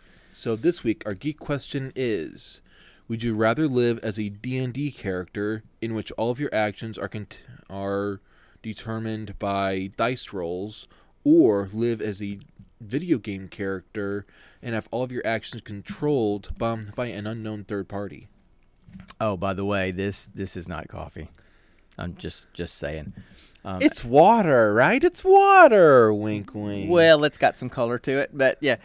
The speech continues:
Speaker 2: it, it, it's
Speaker 1: It's
Speaker 2: liquid.
Speaker 1: oh, oh, tea. It's tea, of course. Or it's your old,
Speaker 2: From,
Speaker 1: old
Speaker 2: from
Speaker 1: Union
Speaker 2: Long
Speaker 1: Low
Speaker 2: Island,
Speaker 1: tea.
Speaker 2: maybe. So anyway, um, you and I started talking about that the other day, and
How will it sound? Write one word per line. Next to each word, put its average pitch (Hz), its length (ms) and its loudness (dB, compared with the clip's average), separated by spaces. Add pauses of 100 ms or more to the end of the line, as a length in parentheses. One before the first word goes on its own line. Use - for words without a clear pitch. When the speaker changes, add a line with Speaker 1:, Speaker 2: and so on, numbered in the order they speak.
(120)
Speaker 2:
it, 135 200 -4
it, 131 200 -4
it's 127 220 -4
Speaker 1:
It's - 0 -
Speaker 2:
liquid. 107 360 0
Speaker 1:
oh, 185 340 4
oh, 151 160 6
tea. 208 600 2
It's - 200 -4
tea, 196 420 4
of 117 220 -4
course. 117 800 0
Or 117 80 -2
it's 90 120 -6
your 123 260 0
old, 123 400 4
Speaker 2:
From, 127 100 -4
Speaker 1:
old 123 160 0
Speaker 2:
from 131 100 2
Speaker 1:
Union 123 200 2
Speaker 2:
Long 127 120 4
Speaker 1:
Low 123 60 4
Speaker 2:
Island, 139 340 4
Speaker 1:
tea. 151 40 -2
Speaker 2:
maybe. 165 440 2
So 120 140 -4
anyway, 101 260 -2 (480)
um, 127 400 2 (2250)
you 185 140 -2
and 247 80 -2
I 233 60 2
started 175 240 0
talking 151 160 -2
about 143 120 -2
that 131 140 -2
the 123 100 -2
other 113 120 -2
day, 113 400 4
and 107 420 -4